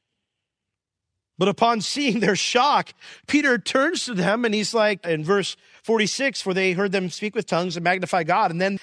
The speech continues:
answered Peter, he turns to these guys and he goes, "Um, this changes everything. Could any of you come up with an objection to baptizing these guys?"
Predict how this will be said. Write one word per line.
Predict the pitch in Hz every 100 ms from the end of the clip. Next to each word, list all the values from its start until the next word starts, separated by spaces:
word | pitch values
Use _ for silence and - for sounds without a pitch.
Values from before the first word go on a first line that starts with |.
| -
answered | 185 190 - 180 165 139
Peter, | - 247 254 147 175 208 _ _ _ _ _ _ -
he | 185
turns | - 277 330
to | 262
these | 170
guys | 190 190
and | 196
he | 196
goes, | 175 139
"Um, | 180 185 185 160 - _ _ _ _
this | 196 160 208 -
changes | 320 285 269
everything. | 277 302 311 - 185 226 269 214 _ _ _ -
Could | 226
any | 262 277
of |
you | 262
come | 254 269
up | 247
with | 262
an | 247
objection | 214 190 247 - 262
to | 226
baptizing | 143 - 220 - 269 277 262 285
these | 294
guys?" | 302 302 320 320